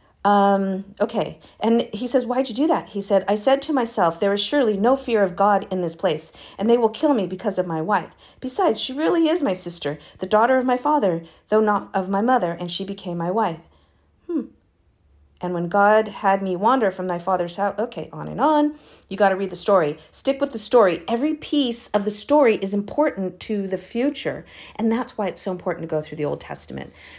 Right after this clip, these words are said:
Just like chapter twenty-one, here we have finally Sarah get, is pregnant. She gives birth to a son, Isaac. And then after Isaac is weaned off, um, he is, they have a ceremony for him.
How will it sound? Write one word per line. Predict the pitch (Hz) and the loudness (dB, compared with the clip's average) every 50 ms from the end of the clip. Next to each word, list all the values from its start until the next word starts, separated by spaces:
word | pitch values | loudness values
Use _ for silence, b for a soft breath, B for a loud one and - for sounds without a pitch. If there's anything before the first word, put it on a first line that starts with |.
| B B | B B
Just | - - 320 359 349 - - | 0 2 2 2 2 2 2
like | 254 233 233 233 | 4 4 4 2
chapter | - - 226 190 180 180 - 214 208 202 | 0 -2 -2 -2 -2 -2 -2 -4 -4 -4
twenty-one, | 208 - - 185 180 180 180 175 170 151 147 151 | -4 -6 -6 -4 -4 -4 -4 -4 -4 -4 -4 -4
here | 147 - - 277 294 320 | -6 -6 -2 0 0 0
we | 311 311 311 | 0 0 -2
have | 254 220 208 208 208 202 B B B B B | -4 -2 -2 -2 -2 -4 B B B B B
finally | - - 196 190 196 196 196 196 196 196 196 196 | -8 -2 0 0 0 0 0 -2 -2 -4 -6 -8
Sarah | - - - - 185 170 170 170 | -10 -10 -2 0 0 2 2 0
get, | 165 170 170 - - - _ - | 0 -2 -4 -6 -6 -8 _ -6
is | 180 170 170 - | -6 -6 -8 -10
pregnant. | - - - 160 147 147 135 135 - - - - b b b b b b b b b b b - | -16 -10 -8 -8 -6 -6 -8 -10 -10 -12 -18 -20 b b b b b b b b b b b -14
She | - - - 233 | -8 -4 -2 0
gives | 220 262 277 285 - - | 4 4 4 4 2 -2
birth | - - 185 180 185 185 - | 0 2 2 2 2 -2 -8
to | - - 190 | -6 -4 -4
a | 190 | -4
son, | 196 - - 156 156 156 165 165 - - | -4 -2 -2 -2 0 -2 -4 -6 -8 -6
Isaac. | 151 156 147 143 143 147 135 - - - _ _ _ b b b b b b b - | -4 -4 -4 -4 -4 -8 -8 -10 -14 -20 _ _ _ b b b b b b b -4
And | 208 220 | -2 0
then | 226 220 220 220 - | 0 0 0 2 2
after | 220 254 285 - - 294 277 285 - - | 2 2 2 0 0 2 2 2 2 2
Isaac | 190 196 196 196 214 208 208 | 2 2 2 2 0 0 0
is | 214 202 180 | -2 -4 -4
weaned | 170 180 175 180 190 208 233 254 - - - | -6 -6 -6 -4 -4 -4 -4 -4 -6 -6 -4
off, | 160 151 160 208 240 - - - - _ _ _ - - | -4 -2 -4 -4 -6 -8 -16 -20 -20 _ _ _ -6 -4
um, | 185 175 170 160 160 - - - - _ _ _ _ _ - - - _ _ _ _ _ _ - | -2 0 0 -2 -4 -6 -10 -14 -20 _ _ _ _ _ -12 -12 -12 _ _ _ _ _ _ -20
he | - - - - 226 214 208 208 214 233 254 269 - | -20 -16 -10 -8 -6 -6 -4 -4 -6 -6 -8 -8 -4
is, | - 196 190 185 185 190 185 185 185 180 | 0 2 2 2 2 0 -2 -6 -10 -10
they | - - 180 | -6 -4 -4
have | 165 | -4
a | 165 | -4
ceremony | 170 - 208 196 180 175 170 156 156 160 165 | -4 -2 0 0 0 0 -2 -2 -2 -2 -4
for | 165 165 160 160 | -4 -6 -6 -6
him. | 170 175 165 170 180 220 285 339 | -6 -6 -4 -4 -2 -2 -2 -2